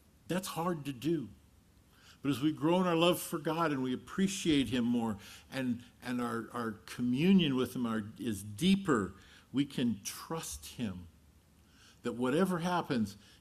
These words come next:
is in his will for his glory, and that is what's best. And he ends with, "Let your glory be above all the earth." There is a sense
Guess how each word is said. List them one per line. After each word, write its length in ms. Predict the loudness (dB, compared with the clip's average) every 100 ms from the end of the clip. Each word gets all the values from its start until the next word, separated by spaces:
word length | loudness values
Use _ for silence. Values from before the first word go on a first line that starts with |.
| 0
is 220 | 0 4
in 160 | 2
his 340 | 4 0 0 2
will 200 | 2 2
for 260 | 0 0 0
his 260 | 2 0
glory, 460 | 0 0 2 2 0
and 140 | -2
that 220 | 0 0 -2
is 120 | -4
what's 200 | -8 -10
best. 540 | -12 -6 -4 -6 -12 -20 _ -20 -20 -20 -16 -4
And 80 | 0
he 120 | 2
ends 160 | 2
with, 140 | 0 2
"Let 180 | 2 4
your 160 | 2
glory 400 | 4 2 4 4
be 180 | 4 2
above 360 | 4 2 0 -2
all 280 | 0 4 4
the 200 | 4 2
earth." 520 | 4 2 0 -8 -14 -20 -20 -20 _ -20 -20 -20 -20 -20 -6
There 220 | 2 4
is 280 | 4 2 -6 -16 -20 -20 -4
a 120 | -4
sense 760 | -2 -6 0 4 4 2 -2